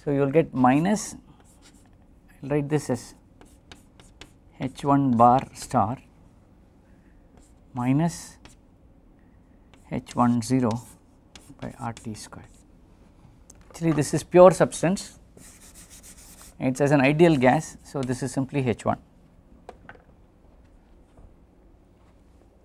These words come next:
H one, if you like, in the vapor phase or in the gas phase. Mu one zero is the chemical potential of pure one at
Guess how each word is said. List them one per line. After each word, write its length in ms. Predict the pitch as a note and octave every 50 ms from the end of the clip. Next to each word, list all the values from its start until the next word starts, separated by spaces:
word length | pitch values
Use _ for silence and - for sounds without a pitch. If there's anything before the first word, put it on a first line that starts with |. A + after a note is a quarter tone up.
| _ - _ - - _ _ _ - _ _ -
H 200 | - D3 B2 -
one, 180 | - D3 D#3+ E3+
if 140 | D#3 - -
you 80 | C#3+
like, 320 | C3 C3 C3+ D#3 - - - -
in 200 | D3+ C#3 C#3+ C#3+
the 80 | C#3
vapor 300 | A#2 A#2 A#2 A2+ - A#2+
phase 360 | - - G2+ G2 - - - - -
or 100 | C3 A#2
in 80 | A2+ A2+
the 80 | G#2
gas 240 | F2+ F#2 F2+ F2 -
phase. 360 | - - - - - - - - - - - - - - - - - - - - - - - _ _ - - - - _ - - - _ - - - - - _ _ - - - _ - _ _ _ _ - _ _ _ _ _ _ _ _ _ - - - _ - - _ - _ _
Mu 220 | - D3+ E3+ F#3+
one 180 | G3 G3+ G3 F3+
zero 380 | C#3 C3+ F#3+ G3+ G3+ F3+ E3 D3
is 160 | C3 C#3+ B2
the 100 | D3 D3
chemical 420 | - E3 E3 F#3 F#3 - G3+ F#3+
potential 440 | - - D3 C3+ E3 E3 - - E3
of 120 | D#3+ - -
pure 240 | - D#3+ E3+ F3+ D#3+
one 340 | D3 D3 D3+ F3 F3+ E3+ D3+ - _ _ - - _ _ _ _ _ _ _ _ -
at 160 | D3+ C#3+ -